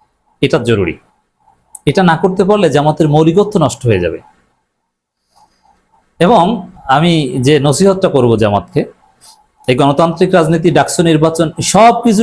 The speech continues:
ট্রেন্ডে শরীয়তের মৌলিকত্ব থেকে অনেক ক্ষেত্রে দূরে সরে যাচ্ছে। একটা বিষয় দেখেন যে আমি বাধ্য হচ্ছি বৃহত্তর স্বার্থে পর্দার বিধানকে কিছুটা ফ্লেক্সিবল করতে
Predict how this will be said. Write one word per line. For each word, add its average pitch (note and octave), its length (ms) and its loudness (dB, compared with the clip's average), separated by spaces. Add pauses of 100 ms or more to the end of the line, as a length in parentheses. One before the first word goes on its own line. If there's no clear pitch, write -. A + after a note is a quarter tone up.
(160)
ট্রেন্ডে F#3 380 2 (880)
শরীয়তের G#3+ 540 2
মৌলিকত্ব F#3 540 0
থেকে F3 240 -2
অনেক F3 260 0
ক্ষেত্রে F3+ 280 -2
দূরে D3+ 160 2
সরে A#2 260 0
যাচ্ছে। - 220 -6
একটা D3 180 -2
বিষয় G3 320 0
দেখেন C3 220 -4 (640)
যে D#3+ 120 2
আমি F3 260 2
বাধ্য D#3 320 2
হচ্ছি G3+ 300 0 (100)
বৃহত্তর E3 500 2
স্বার্থে C3+ 360 -4 (880)
পর্দার D#3+ 380 2
বিধানকে D#3+ 520 2 (640)
কিছুটা D#3+ 320 0 (120)
ফ্লেক্সিবল D#3 500 0
করতে C#3 280 -2